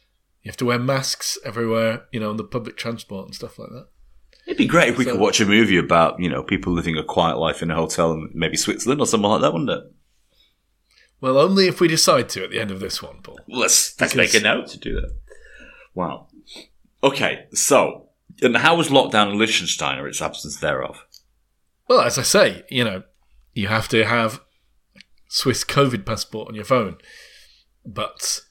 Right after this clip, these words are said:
Speaker 1: uh, you know, life carries on. People are working and going to restaurants. But there's more mask wearing there. And I think it seems, I think the numbers in Europe are going up faster than they are here.
Speaker 2: And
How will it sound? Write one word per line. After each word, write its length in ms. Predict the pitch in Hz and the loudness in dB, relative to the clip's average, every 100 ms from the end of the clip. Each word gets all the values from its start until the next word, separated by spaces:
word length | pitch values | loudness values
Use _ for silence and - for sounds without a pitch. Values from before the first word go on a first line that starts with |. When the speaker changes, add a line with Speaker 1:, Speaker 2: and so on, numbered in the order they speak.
| - | -12
Speaker 1:
uh, 440 | 113 104 101 104 - | -8 -6 -6 -8 -8
you 60 | 320 | -2
know, 100 | 165 170 | 0 2
life 300 | 156 170 - | 4 2 2
carries 280 | 165 143 | 2 4
on. 240 | 131 175 214 _ _ _ | 4 2 -2 _ _ _
People 260 | - 131 135 | -6 -2 -2
are 60 | 120 | 2
working 540 | 123 120 135 135 156 | 4 2 2 -2 0
and 240 | 110 107 | 0 0
going 180 | 117 117 | 0 -2
to 80 | 104 | 0
restaurants. 680 | 113 - 127 120 - - - - - - _ - | -4 -4 -4 -6 -6 -12 -12 -14 -20 -20 _ -4
But 100 | 156 | -2
there's 140 | 127 | 0
more 160 | 170 180 | 2 4
mask 380 | 165 160 - 127 | 4 4 2 4
wearing 380 | 107 98 95 | 4 4 -2
there. 300 | 92 92 120 _ _ - | -6 -8 -10 _ _ -14
And 120 | 110 | -12
I 60 | 104 | -10
think 360 | 117 - - _ _ - _ _ _ _ | -12 -14 -20 _ _ -20 _ _ _ _
it 80 | - | -4
seems, 260 | - 269 | -4 -4
I 100 | - | -6
think 160 | 135 - | -4 -4
the 80 | 131 | 0
numbers 320 | 143 196 120 | 2 2 0
in 80 | 110 | -2
Europe 320 | 123 139 - | 0 0 0
are 60 | 107 | -6
going 320 | 110 107 120 | -4 -4 -6
up 260 | 131 - - | -10 -10 -14
faster 440 | - 127 - - | -8 -6 -6 -10
than 120 | 104 | -10
they 120 | 107 107 | -8 -6
are 160 | 113 | -8
here. 300 | 107 175 - - - - | -6 -8 -10 -14 -20 -10
Speaker 2:
And 240 | 110 - | -10 -10